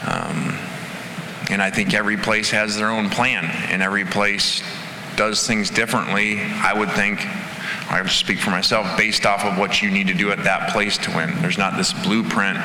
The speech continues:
that's everywhere, uh, that would be the same everywhere, in my opinion, um, because you gotta figure out high school kids, junior college kids, and then portal kids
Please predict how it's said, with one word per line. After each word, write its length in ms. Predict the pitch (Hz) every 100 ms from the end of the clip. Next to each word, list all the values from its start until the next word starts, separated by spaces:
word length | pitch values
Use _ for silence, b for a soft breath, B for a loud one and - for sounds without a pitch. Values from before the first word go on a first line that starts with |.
| B B B B -
that's 220 | 95 101
everywhere, 640 | 98 101 98 98 95 92
uh, 840 | 95 - - - 101 98 90 82 85
that 140 | 90
would 160 | 92 92
be 120 | 101
the 120 | 90
same 300 | - 104 98
everywhere, 580 | 98 101 95 92 90 92 92
in 100 | 95
my 200 | 98 92
opinion, 580 | 87 95 92 95 92 92 B B B B B -
um, 480 | 92 92 87 90 87 - - - - - -
because 320 | 98 - 95
you 80 | 90
gotta 160 | 95 92
figure 360 | 95 95 95
out 180 | 92 92
high 360 | 92 92 92 101
school 340 | - 107 104
kids, 580 | 92 110 104 101 98 - B B B B B -
junior 260 | - 107 101
college 460 | 104 98 98 90
kids, 480 | - 95 95 92 92
and 100 | 92
then 160 | 92 87
portal 320 | 92 110 95 90
kids 540 | 98 92 87 -